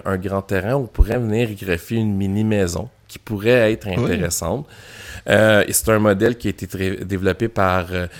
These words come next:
Speaker 1: l'économie sociale. On a, on a justement une coopérative, là, au niveau de l'urbanisme qui a travaillé là-dessus.
Speaker 2: Ouais.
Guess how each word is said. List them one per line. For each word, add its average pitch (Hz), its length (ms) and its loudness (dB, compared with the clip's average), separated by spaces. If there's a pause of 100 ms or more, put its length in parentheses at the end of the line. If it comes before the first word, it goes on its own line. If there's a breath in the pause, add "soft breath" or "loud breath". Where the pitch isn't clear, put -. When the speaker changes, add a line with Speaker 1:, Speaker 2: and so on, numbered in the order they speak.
(240 loud breath)
Speaker 1:
l'économie 101 560 0
sociale. 110 520 2
On 101 200 2
a, 101 320 2
on 92 80 -4
a 92 120 -6
justement 92 380 -4
une 98 80 -2
coopérative, 98 840 -6
là, 98 160 0 (360 loud breath)
au 104 140 -4
niveau 98 400 0
de 95 100 -8
l'urbanisme 95 640 -2
qui 98 80 -8
a 95 40 -6
travaillé 90 500 -6
là-dessus. 90 340 -4
Speaker 2:
Ouais. 87 80 4